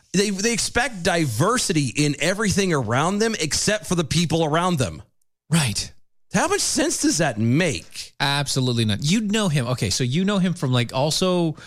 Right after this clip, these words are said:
Speaker 2: the Avengers movies.
Speaker 1: Mm-hmm.
Speaker 2: Uh, you know
Speaker 1: Yep.
Speaker 2: him from Thor.
Speaker 1: Yep.
Speaker 2: Because he was the gatekeeper. He was
Speaker 1: Yes.
Speaker 2: Heimdall.
Speaker 1: Yes.
Speaker 2: That's, that's where you know him.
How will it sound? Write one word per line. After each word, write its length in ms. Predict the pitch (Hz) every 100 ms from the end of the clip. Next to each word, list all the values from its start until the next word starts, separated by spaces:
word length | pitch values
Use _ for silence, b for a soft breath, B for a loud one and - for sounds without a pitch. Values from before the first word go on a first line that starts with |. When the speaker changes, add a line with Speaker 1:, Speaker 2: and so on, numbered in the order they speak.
| B B B _ -
Speaker 2:
the 180 | 139 139
Avengers 500 | 117 135 131 135 120
movies. 640 | 135 135 127 127 127 135
Speaker 1:
Mm-hmm. 320 | 151 190 302 -
Speaker 2:
Uh, 100 | 120
you 200 | 120 135
know 140 | 139
Speaker 1:
Yep. 120 | 131
Speaker 2:
him 60 | 131
from 200 | - 110
Thor. 680 | 101 - 135 131 127 123 120
Speaker 1:
Yep. 380 | 110 107 151 -
Speaker 2:
Because 300 | 139 127 139
he 80 | 151
was 220 | 147 143
the 100 | -
gatekeeper. 580 | 131 180 196 - 156 -
He 120 | 104
was 120 | 113 113
Speaker 1:
Yes. 120 | 269 165 101 - -
Speaker 2:
Heimdall. 80 | -
Speaker 1:
Yes. 460 | 113 220 139 - -
Speaker 2:
That's, 240 | 127 123 -
that's 240 | 127 -
where 100 | 147
you 140 | 139 151
know 160 | 151
him. 240 | 131 90